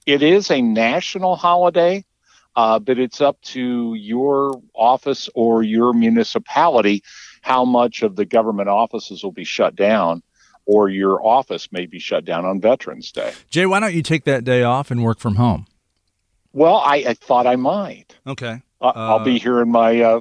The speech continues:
Speaker 1: fabulous, uh, studio closet.
Speaker 2: With your PlayStation and pizza.
Speaker 1: <laughs>
Speaker 2: Your studio closet.
Speaker 1: My studio closet. <laughs> But there are twenty-two million veterans in our United States, so do say hi to one if you know of one.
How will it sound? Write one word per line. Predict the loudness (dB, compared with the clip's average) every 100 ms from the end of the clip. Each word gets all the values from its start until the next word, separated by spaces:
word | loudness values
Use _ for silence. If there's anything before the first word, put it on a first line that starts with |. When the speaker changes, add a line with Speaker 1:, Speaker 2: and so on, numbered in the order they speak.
| 0
Speaker 1:
fabulous, | 2 2 0 0 0 -2 -2
uh, | -2
studio | -2 -4 -4 0 0 0
closet. | 0 2 2 -4 -20 -12
Speaker 2:
With | -10 -6
your | -4
PlayStation | -2 -2 2 2 2 2
and | 2
pizza. | 2 0 -2 -10 -20 -20 -20 -20 -18 -6
Speaker 1:
<laughs> | -6 -2 -2 0 -2 -2 -4 -4 -8 -10 -4 -4
Speaker 2:
Your | -2 -4
studio | -2 -2 -2 -2 -6
closet. | -6 -4 -4 -4 -8 -12 -18 -20 -20 -10
Speaker 1:
My | 2 2
studio | 2 4 4 6 2
closet. | 4 4 4 -2 -6 -12
<laughs> | 0
But | 2
there | 4 4 4
are | 2 -2
twenty-two | -4 -2 -2 -6 -12 -6 -6 -6
million | -4 -2 -2 -2 -6 -10 -2
veterans | 0 2 0 -4 -2 -6 -4
in | 0 2
our | 2
United | 2 2 2 0 -8
States, | 0 0 0 0
so | -2 -2
do | 2 0
say | 2 2 2
hi | 2 2 4
to | 4
one | 4 4 2
if | -2
you | -2
know | 2 4 4
of | 2
one. | 2 2 2